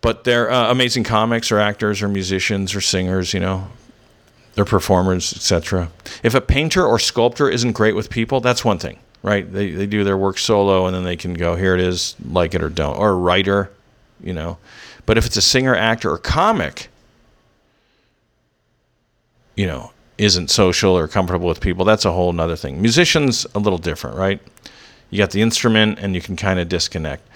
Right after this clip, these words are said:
But with an actor, comedian, comedian, or, um, singer, there's people that don't want that interaction, which is kind of ironic. I'd love to be in a band and just play the instrument. Like, I'd love, like, bass or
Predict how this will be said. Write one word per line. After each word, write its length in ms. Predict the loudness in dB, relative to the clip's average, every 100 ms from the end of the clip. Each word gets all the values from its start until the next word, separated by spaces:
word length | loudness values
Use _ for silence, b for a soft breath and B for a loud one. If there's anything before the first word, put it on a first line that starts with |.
| B B B -2
But 120 | 0
with 140 | 0
an 160 | -2 -6 _ _ _ _ _ -2
actor, 560 | -2 0 0 2 2
comedian, 680 | -2 -4 -2 0 0 -2 -4 -12
comedian, 480 | -6 -2 2 2 0
or, 340 | -2 -2 0 -2
um, 400 | -6 -6 -6 -10 -14 -10
singer, 420 | -2 0 0 -2 -10 _ _ _ -20 -10
there's 120 | -4
people 260 | 0 2 2
that 140 | 2
don't 260 | 0 0 0
want 200 | 0 4
that 180 | 2
interaction, 600 | 4 2 2 0 -4 -8 -10
which 180 | -8
is 160 | -8 -8
kind 180 | -8 -6
of 80 | -4
ironic. 440 | -2 -2 -4 -8 B B B B B B
I'd 140 | 0
love 100 | 2
to 60 | 0
be 100 | -2
in 60 | -4
a 60 |
band 340 | -2 -4 -4 -4
and 180 | -6
just 200 | -4 -4
play 120 | -2 -2
the 120 | -2
instrument. 480 | -2 -2 -2 -4 -6
Like, 240 | -10 -10 -10
I'd 160 | -8
love, 340 | -2 0 0 -2
like, 220 | -8 0
bass 580 | 0 0 -2 -4 -6 -14 _ _ _ _ -4
or 340 | -2 -2